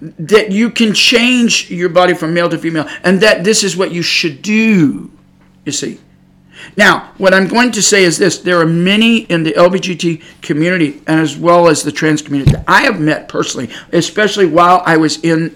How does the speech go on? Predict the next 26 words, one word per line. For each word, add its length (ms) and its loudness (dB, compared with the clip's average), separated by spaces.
that, 340 -2
uh, 200 -2
place, 420 -4
walking, 560 0
uh, 460 -2
in 180 0
the 80 -2
gay 200 4
agenda 380 0
at 80 -6
one 200 -6
point 200 -6
in 60 -6
my 80 -6
life. 260 -8
But 140 4
listen, 320 0
the, 200 2
the, 220 -4
the 140 0
thing 280 -2
of 60 0
it 80 4
is 200 2
that, 360 -2
uh, 460 0